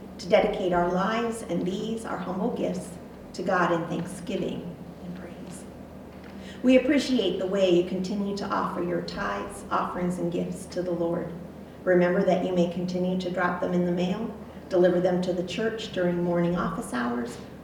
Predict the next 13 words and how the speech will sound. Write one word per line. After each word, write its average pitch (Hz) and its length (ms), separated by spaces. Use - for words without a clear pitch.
or 175 120
use 175 320
our 175 120
convenient 175 720
online 190 420
giving 170 360
option. 196 380
Pray 185 140
with - 180
me, 180 220
please. - 360
Gracious 233 440
God, 208 580